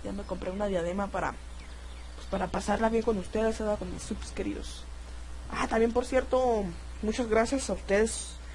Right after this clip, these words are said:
a mis subs que me han estado inspirando en este, en esta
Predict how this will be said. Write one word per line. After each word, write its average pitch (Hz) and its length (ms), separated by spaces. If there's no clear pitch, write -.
a - 60
mis 185 160
subs 233 460
que 196 280
me 190 240
han 196 220
estado 226 240
inspirando 220 880
en - 1200
este, 185 420
en 185 440
esta 190 420